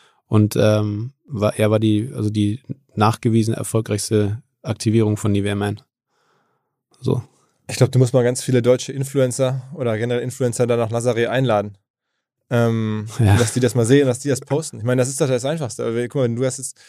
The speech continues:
Speaker 2: äh, also ich würd sagen, ich kann, oder Paul kann das wahrscheinlich besser oder auch andere, nimm zwanzig Leute,
Speaker 1: Aha.
Speaker 2: lädst du ein nach Nazaré, wenn du da rausgehst, irgendwie im November.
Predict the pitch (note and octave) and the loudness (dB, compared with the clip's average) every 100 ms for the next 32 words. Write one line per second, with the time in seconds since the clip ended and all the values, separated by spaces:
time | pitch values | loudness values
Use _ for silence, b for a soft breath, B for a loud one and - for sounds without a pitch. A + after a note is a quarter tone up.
0 | b b _ _ _ _ _ _ _ _ | b b _ _ _ _ _ _ _ _
1 | C3 - - A2 A#2+ A2+ - C3+ C3+ - | -10 -10 -8 -6 -6 -8 -10 -4 -2 2
2 | C3+ C3+ C#3 D3 - D#3 D3 C3+ A#2+ C3 | 2 2 -4 -14 -10 -8 -10 -12 -20 _
3 | - D3 C#3 C3 B2 - C3 C#3+ C#3 C3 | -6 -2 2 0 0 -6 -4 -2 -4 -8
4 | B2 - A#2+ C#3 C#3+ A#2+ A#2+ C#3+ C3 B2 | -10 -20 -12 -6 -4 -4 -4 -2 -2 -2
5 | b b b _ C3 C#3 C3+ C3+ - C#3+ | b b b _ 2 2 2 0 0 0
6 | C#3 B2+ C3 D3+ G#3 - _ _ _ _ | 2 2 2 2 -4 -8 _ _ _ _
7 | - A2 C#3+ C3+ C3+ C3 C3 D3 F3+ F3+ | 0 2 2 0 -2 -2 0 0 0 -4
8 | - _ _ - - C#3+ B2 C3 D3 D#3 | -12 _ _ -20 -6 0 2 4 4 4
9 | D#3+ C#3 C3 C3 A#2 C3+ C#3 F3 F3 D3+ | 2 2 4 4 4 2 0 -6 -4 -6
10 | C#3 C3+ B2+ C3+ D#3 F#3+ | -2 -2 0 0 0 -4